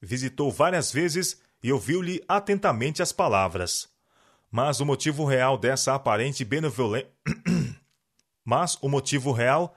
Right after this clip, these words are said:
dessa aparente benevolência era o desejo de ganho, e insinuou que, mediante grande soma de dinheiro, Paulo poderia assegurar sua liberdade. O apóstolo, entretanto,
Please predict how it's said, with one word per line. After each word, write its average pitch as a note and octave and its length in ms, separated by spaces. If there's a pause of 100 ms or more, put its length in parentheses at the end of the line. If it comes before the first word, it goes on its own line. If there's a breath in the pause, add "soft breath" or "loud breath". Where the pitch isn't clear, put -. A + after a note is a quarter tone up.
(140 soft breath)
dessa B2 460
aparente B2+ 520
benevolência D#3+ 960 (280 soft breath)
era G#2+ 160
o A#2 40
desejo B2 440
de D#3+ 140
ganho, A#2 540 (320)
e A2+ 100
insinuou C#3 540
que, - 120
mediante C#3+ 560
grande F3 340
soma C3+ 320
de C3+ 120
dinheiro, D#3+ 560 (300 soft breath)
Paulo A#2 240
poderia C3+ 580
assegurar C#3 580
sua D#3 260
liberdade. G2+ 840 (840 soft breath)
O G#2+ 140
apóstolo, B2 580
entretanto, C#3 720